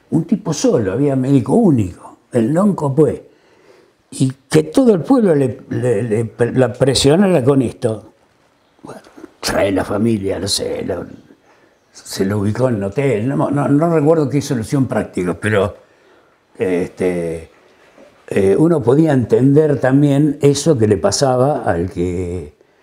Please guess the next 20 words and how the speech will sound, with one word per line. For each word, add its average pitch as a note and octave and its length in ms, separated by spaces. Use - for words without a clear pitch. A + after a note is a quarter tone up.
al G#2+ 100
que G2 60
estaba D3 260
allá, C3+ 260
¿no? A#2+ 420
O G#2 440
uno C3+ 220
iba A#2+ 200
de A2+ 120
visita B2+ 360
a - 40
Vita-, B2 340
a A#2 40
Butarranquil, C3 720
por F2+ 160
ejemplo, F2+ 340
allá G#2+ 240
en A2 60
el G#2 520
norte, C3 520